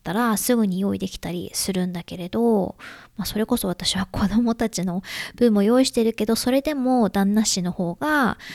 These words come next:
時間がかかるぐらいに、まあ、マイペースというか、うん、なんだよね。できてる時もあるのに、いつも遅いみたいな感じに言われると、あ、もうじゃあいいよっていうか、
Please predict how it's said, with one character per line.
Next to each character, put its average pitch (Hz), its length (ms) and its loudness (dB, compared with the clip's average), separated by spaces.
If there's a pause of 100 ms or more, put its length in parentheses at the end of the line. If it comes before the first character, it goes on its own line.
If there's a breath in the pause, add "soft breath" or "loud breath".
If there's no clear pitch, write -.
(120 loud breath)
時 - 160 -2
間 185 200 2
が 180 120 -2
か - 140 -4
か 180 180 0
る 151 320 -2
ぐ 202 100 0
ら 165 140 0
い 170 60 -4
に、 196 440 0 (120)
ま 226 260 0
あ、 - 80 -14 (480 loud breath)
マ 196 100 2
イ 180 80 4
ペ 254 240 4
ー 240 40 4
ス 180 220 -2
と 170 140 -4
い 190 100 4
う 196 80 4
か、 151 320 -6 (280)
う 202 40 -2
ん、 185 360 -4
な 196 100 2
ん 175 80 -2
だ 160 80 -8
よ 156 120 -10
ね。 262 240 -4 (1500 loud breath)
で 269 140 -10
き - 80 -14
て 311 160 2
る 247 120 6
時 226 260 0
も 214 180 2
あ 226 80 4
る 226 120 4
の 208 140 2
に、 208 360 2
い 226 140 -4
つ - 160 -4
も 233 200 2
遅 208 260 0
い 185 60 0
み 185 120 -6
た 180 120 -4
い 185 40 -4
な 180 100 -6
感 202 200 -2
じ 208 120 -4
に 202 80 0
言 202 40 0
わ 190 80 2
れ 196 140 0
る 196 100 -2
と、 254 380 2
あ、 208 40 0
も 208 200 0
う 208 40 -4
じ 226 120 -2
ゃ 254 60 2
あ - 20 2
い 214 200 0
い 240 40 4
よ 214 140 6
っ 180 60 -4
て - 140 -14
い - 20 -6
う - 40 -10
か、 - 260 -8